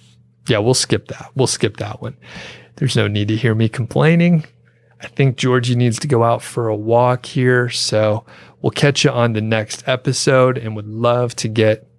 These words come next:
an email from you if you have a question or a story to share. Feedback at Doug dot show, and we'll see you next week.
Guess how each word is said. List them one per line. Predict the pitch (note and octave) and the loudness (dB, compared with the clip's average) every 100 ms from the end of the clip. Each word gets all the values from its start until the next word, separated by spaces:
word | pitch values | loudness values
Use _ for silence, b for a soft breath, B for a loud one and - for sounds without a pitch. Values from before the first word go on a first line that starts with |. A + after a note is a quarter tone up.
| _ | _
an | B2 A2+ | -14 -6
email | C3 B2+ B2 A#2 | -2 2 2 2
from | - A2 | 0 -4
you | A2 G3 F3 - _ _ b b b | 0 2 2 -2 _ _ b b b
if | - - | -12 -4
you | G#2 | -2
have | A2+ A2+ | 0 -4
a | |
question | - C3 C3+ C#3 D3+ C#3+ C3+ | -4 0 0 0 0 0 0
or | C3 D3+ | 2 4
a | C#3+ | 2
story | - C3+ C3+ C3+ C3 | 0 0 2 2 0
to | - - | -4 -8
share. | B2 - A2+ A2 G2 - b b b | -6 -2 0 0 -2 -10 b b b
Feedback | - - C3 B2 A2+ A2 | -8 0 0 2 -2 -2
at | - | -4
Doug | - G#2+ G#2+ | -2 -2 -2
dot | G#2+ A2 | -4 -2
show, | - C#3+ D3+ C#3 B B B B | 0 2 0 -2 B B B B
and | - | -16
we'll | A2+ | -8
see | A2 A#2+ | -4 -2
you | A2 | 0
next | G#2+ G2+ - | 0 -4 -4
week. | A#2+ - - | -2 -2 -6